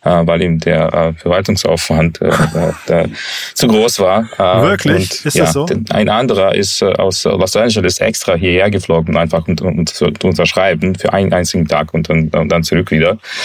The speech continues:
Speaker 1: Äh, und die verstehen das Ganze nicht. Dort funktioniert's mit DocuSign. Äh, <laughs> die haben einfach, äh, die waren verzweifelt, manche von denen. <laughs>
Speaker 2: Oh, um Gottes Willen. Und das heißt für euch jetzt ganz logischer Schritt, das, man, man spricht ja mal von diesem Flip in a Delaware Company oder sowas, in Delaware Inc. Äh,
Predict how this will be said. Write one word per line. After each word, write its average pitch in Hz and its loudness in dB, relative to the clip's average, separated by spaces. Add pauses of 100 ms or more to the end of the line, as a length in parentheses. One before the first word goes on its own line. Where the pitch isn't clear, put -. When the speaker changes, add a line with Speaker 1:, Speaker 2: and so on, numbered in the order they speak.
(180)
Speaker 1:
Äh, 90 2
und 87 0
die 87 0
verstehen 95 0
das 90 -2
Ganze 76 0
nicht. 80 -2
Dort 98 0
funktioniert's 90 0
mit 82 0
DocuSign. 78 0
Äh, 78 0
<laughs> - -2
die 87 2
haben 87 2
einfach, 82 -2
äh, - 2 (240)
die - -16
waren 87 2
verzweifelt, 82 -2
manche 85 0
von 80 -2
denen. 78 0 (200)
<laughs> 107 -2
Speaker 2:
Oh, 120 0
um 117 0
Gottes 107 -2
Willen. 104 -4 (300)
Und 131 2
das 139 0
heißt 143 0
für 143 0
euch 147 2
jetzt 151 0
ganz 147 0
logischer 139 0
Schritt, 147 -2
das, 135 0
man, 135 -2
man 127 -2
spricht - -2
ja 143 0
mal 131 2
von 131 -2
diesem 120 -2
Flip 147 -2
in 139 0
a 123 0
Delaware 135 0
Company 135 -2
oder 131 0
sowas, 127 -2
in 120 -4
Delaware 123 -2
Inc. 135 -4
Äh, 123 -2